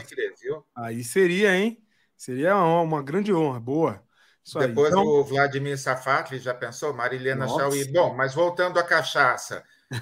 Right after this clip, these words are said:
Speaker 2: não tinha
Speaker 1: <laughs>
Speaker 2: cachaça nenhuma e essa armação rodou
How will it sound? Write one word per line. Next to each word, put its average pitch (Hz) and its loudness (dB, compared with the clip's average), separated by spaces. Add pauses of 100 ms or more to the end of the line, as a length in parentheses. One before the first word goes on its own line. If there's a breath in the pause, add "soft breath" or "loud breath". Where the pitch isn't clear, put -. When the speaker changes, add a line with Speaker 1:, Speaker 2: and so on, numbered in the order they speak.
(160)
Speaker 2:
não 165 0
tinha 185 0
Speaker 1:
<laughs> - -8
Speaker 2:
cachaça 147 0
nenhuma 190 -4
e 127 -6
essa 131 2
armação 139 2
rodou 139 4